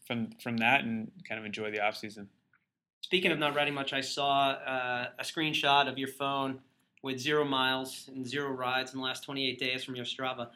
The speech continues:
Speaker 2: What's it like being a professional cyclist and not riding
Speaker 1: <laughs>
Speaker 2: for six weeks? How's that, how's that mentally? How is that physically? What's that like for you?
Speaker 1: Uh, you know, it's, it's not the, it's not the ideal way to, to be a
Speaker 2: <laughs>
Speaker 1: professional rider by not riding, but,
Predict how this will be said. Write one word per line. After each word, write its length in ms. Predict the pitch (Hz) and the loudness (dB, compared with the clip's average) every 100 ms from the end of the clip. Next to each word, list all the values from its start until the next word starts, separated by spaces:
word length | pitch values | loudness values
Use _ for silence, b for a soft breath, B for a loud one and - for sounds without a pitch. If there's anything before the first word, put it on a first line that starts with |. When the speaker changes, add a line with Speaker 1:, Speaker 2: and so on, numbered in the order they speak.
| b b | b b
Speaker 2:
What's 160 | 160 226 | 0 2
it 80 | |
like 260 | 160 156 147 | 8 8 6
being 180 | 151 143 | -2 -4
a 40 | |
professional 420 | - - 156 - | -6 -2 -2 -2
cyclist 480 | - 147 - 127 - | -2 -2 -2 -6 -6
and 80 | 135 | 2
not 140 | 135 135 147 | 2 6 6
riding 360 | 143 147 143 | 8 6 4
Speaker 1:
<laughs> 60 | - | -2
Speaker 2:
for 400 | 131 127 123 127 | -4 -2 -4 -6
six 300 | - 147 - | -6 -6 -4
weeks? 280 | 139 117 - | -4 -4 -6
How's 280 | 135 147 139 | -4 -4 -2
that, 260 | 143 135 B B - | -2 -2 B B 0
how's 160 | 196 | 4
that 160 | 202 160 | 4 6
mentally? 480 | 185 190 190 180 175 | 2 4 6 8 8
How 120 | 175 | 6
is 100 | 180 | 6
that 180 | 156 - | 0 0
physically? 720 | 160 170 170 160 156 151 b b b b _ _ _ _ _ _ _ | 0 0 2 4 4 2 b b b b _ _ _ _ _ _ _
What's 160 | 190 202 | 2 6
that 160 | 190 170 | 8 8
like 180 | 165 | 4
for 140 | 165 139 | 4 -2
you? 160 | 123 - - _ _ _ - | -2 -6 -18 _ _ _ -4
Speaker 1:
Uh, 420 | 135 123 123 123 117 - | 4 8 10 10 8 4
you 160 | 143 | 6
know, 120 | 127 | 8
it's, 300 | 127 113 - - | 6 4 -8 -2
it's 240 | 127 120 | -2 2
not 240 | 131 135 135 | 4 4 8
the, 300 | 123 117 110 - | 10 12 10 2
it's 160 | - | 0
not 140 | 131 127 | 2 6
the 120 | 127 | 8
ideal 360 | 110 113 117 120 | 8 6 4 6
way 160 | 120 | 6
to, 160 | 117 113 | 4 0
to 160 | - | -4
be 160 | 110 110 | 2 2
a 60 | 113 | 4
Speaker 2:
<laughs> 20 | |
Speaker 1:
professional 500 | 190 131 127 190 170 | 0 2 6 8 8
rider 300 | 139 127 135 | 10 8 8
by 140 | 123 | 6
not 200 | 120 117 | 6 4
riding, 320 | 117 117 127 | 6 8 6
but, 160 | 123 | 4